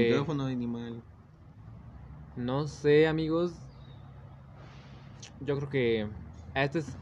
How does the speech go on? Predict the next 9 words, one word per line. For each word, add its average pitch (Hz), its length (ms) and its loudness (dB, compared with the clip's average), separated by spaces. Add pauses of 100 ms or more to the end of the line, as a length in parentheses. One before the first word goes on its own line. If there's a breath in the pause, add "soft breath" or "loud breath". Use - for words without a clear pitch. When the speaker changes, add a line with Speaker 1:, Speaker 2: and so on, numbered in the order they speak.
Speaker 2:
el 135 160 -2
fin 151 360 -4
de 120 200 0
este 120 360 -4
podcast. 120 680 -6 (500)
Speaker 1:
Díganos 135 280 2
qué 127 80 -2
les 123 80 0
pareció, 101 280 0